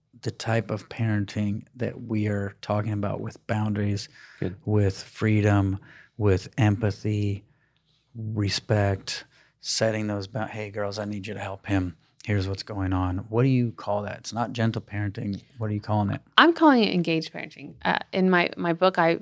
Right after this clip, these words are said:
Speaker 3: I kind of reference all the different styles, and we've talked about that before.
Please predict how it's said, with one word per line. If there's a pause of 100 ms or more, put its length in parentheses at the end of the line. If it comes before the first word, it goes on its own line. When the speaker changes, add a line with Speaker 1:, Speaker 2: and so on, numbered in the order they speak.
(100)
Speaker 3:
I
kind
of
reference
all
the
different
styles,
and
we've
talked
about
that
before.